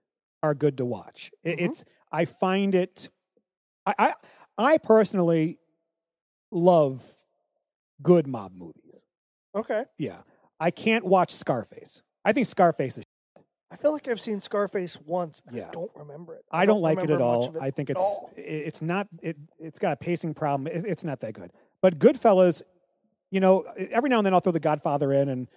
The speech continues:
Speaker 1: do that. Goodfellas is the only mob movie I can think of which, and I used the word campy earlier. I shouldn't have done that.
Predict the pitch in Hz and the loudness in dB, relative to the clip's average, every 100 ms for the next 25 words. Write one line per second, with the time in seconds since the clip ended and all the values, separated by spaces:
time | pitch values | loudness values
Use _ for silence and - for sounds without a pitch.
0 | _ 165 156 - _ - 294 330 349 294 | _ -2 -2 -4 _ -2 0 6 6 6
1 | 233 208 190 185 202 165 156 160 165 156 | 2 0 0 2 2 0 0 0 0 0
2 | 147 147 143 - 151 143 123 123 143 - | 0 -2 -4 -6 -4 -2 -4 -2 -4 -4
3 | - _ _ _ _ _ _ _ _ _ | -12 _ _ _ _ _ _ _ _ _
4 | _ _ _ - 196 226 277 208 175 185 | _ _ _ 0 2 2 4 4 4 0
5 | 151 143 139 156 - 180 135 95 - | 0 0 0 0 0 0 -2 -8 -18